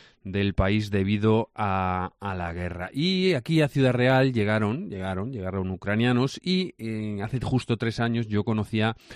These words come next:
a una persona que, a una chica que llegaba entonces con su madre y también con su hermano. Ella se llama Vika, eh, tuve la oportunidad de hablar hace tres años con ella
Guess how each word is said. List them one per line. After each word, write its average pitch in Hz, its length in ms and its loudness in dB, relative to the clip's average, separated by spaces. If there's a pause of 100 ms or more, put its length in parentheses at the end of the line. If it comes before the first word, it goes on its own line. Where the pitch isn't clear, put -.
(300)
a - 120 -8
una 113 240 0
persona 117 520 0
que, 85 720 -8
a 80 80 -12
una 92 200 -8
chica 107 400 -2
que 98 120 -6
llegaba 92 340 0
entonces 113 880 0
con 107 200 0
su 107 220 0
madre 107 320 4
y 107 40 4
también 101 360 0
con 110 260 2
su 107 320 4
hermano. 113 560 4
Ella 110 220 0
se 101 240 -6
llama 95 500 -2
Vika, 127 560 2
eh, 104 120 -6
tuve 98 240 -6
la 98 80 -4
oportunidad 101 500 -4
de 98 80 0
hablar 101 300 0
hace 98 200 -8
tres 113 300 -4
años 113 320 0
con 113 180 0
ella 123 380 2